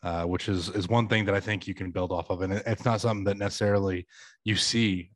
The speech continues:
a bit from a, a young quarterback. So I, I think there's some, some positives as well to build off from last season. Uh, obviously, you know,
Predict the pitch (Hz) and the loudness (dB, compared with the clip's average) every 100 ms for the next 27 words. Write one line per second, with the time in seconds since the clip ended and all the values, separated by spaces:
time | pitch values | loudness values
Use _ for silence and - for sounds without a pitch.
0 | - 85 95 - 98 92 90 85 85 87 | -6 0 0 0 -2 0 0 0 -2 0
1 | 95 98 87 - 90 80 80 80 _ - | 2 2 0 -2 -4 -4 -6 -8 _ -20
2 | - - - - - 117 139 143 165 147 | -20 -20 -16 -6 4 6 6 4 4 4
3 | 131 113 - 101 110 - 95 - 110 107 | 4 2 0 -2 -4 -8 -4 2 4 2
4 | - 95 87 82 - 92 95 87 95 98 | 0 -4 -6 -6 -10 -10 -8 -2 2 4
5 | 101 104 98 107 104 98 104 104 101 - | 2 0 -2 0 2 0 -2 -2 -2 -2
6 | 110 104 107 101 101 _ - _ _ 90 | -2 0 -2 -4 -8 _ -20 _ _ -10
7 | 87 85 87 95 104 98 - 95 92 90 | -6 -6 -6 -2 0 0 -4 -4 -2 -2
8 | 87 | -2